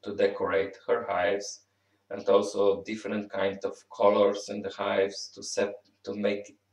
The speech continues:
for the bees easier to, to distinguish where is the exact entrance. Uh, here's Suzanne.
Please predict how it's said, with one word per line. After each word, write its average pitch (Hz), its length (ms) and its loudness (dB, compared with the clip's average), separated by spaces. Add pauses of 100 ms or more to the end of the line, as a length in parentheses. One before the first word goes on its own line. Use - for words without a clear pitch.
(220)
for 101 120 -14
the 98 100 -14
bees 104 320 -8
easier 104 380 0 (120)
to, 101 240 -8 (840)
to 113 120 -6
distinguish 110 960 -2 (120)
where 107 240 0
is 104 240 -4 (140)
the 101 100 0
exact - 640 0 (180)
entrance. - 800 -2 (1300)
Uh, 95 260 0 (340)
here's 98 500 -8
Suzanne. 107 560 2